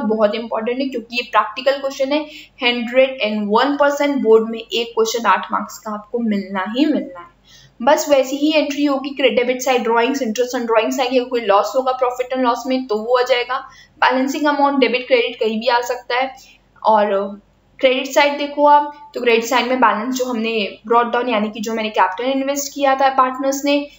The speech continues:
जो additional capital आए, by cash और bank आ गए, interest on capital, salary, commission, profit and so on। तो ये वैसे ही है, जब हम questions करेंगे next class में ना,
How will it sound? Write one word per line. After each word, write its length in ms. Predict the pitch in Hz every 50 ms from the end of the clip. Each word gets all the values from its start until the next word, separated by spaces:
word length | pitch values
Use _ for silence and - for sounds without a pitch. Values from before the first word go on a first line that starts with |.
| _ _ _ 226
जो 100 | 233 233
additional 460 | 226 214 214 247 - - 262 277 269
capital 460 | - - 349 - - 269 277 277 262
आए, 180 | 262 254 254 254
by 160 | 254 233 214 214 208
cash 240 | 214 196 202 - -
और 100 | 269 269
bank 240 | 269 269 269 262 262
आ 80 | 262 254
गए, 140 | 262 262 247
interest 260 | 220 208 214 202 -
on 100 | 202 202 202 202
capital, 360 | 202 202 - - 262 262 254
salary, 360 | 254 - 220 208 214 220 220
commission, 480 | 220 208 190 202 220 262 - 302 311 311
profit 340 | 240 208 - 175 _ -
and 240 | _ 196 226 262 269
so 160 | - 208 190 -
on। 160 | - - - _ _ _ _ _ _ -
तो 60 | 285
ये 180 | 294 285 311 294
वैसे 300 | 285 269 262 262 294 294
ही 120 | 294 302
है, 100 | 320 294
जब 160 | 302 277 285
हम 120 | 285 285 277
questions 400 | 262 254 254 - 294 294 302 -
करेंगे 440 | 311 294 285 294 285 285 285 294
next 260 | 277 262 262 - - -
class 300 | 294 285 285 285 285 302
में 80 | 302
ना, 140 | 302 330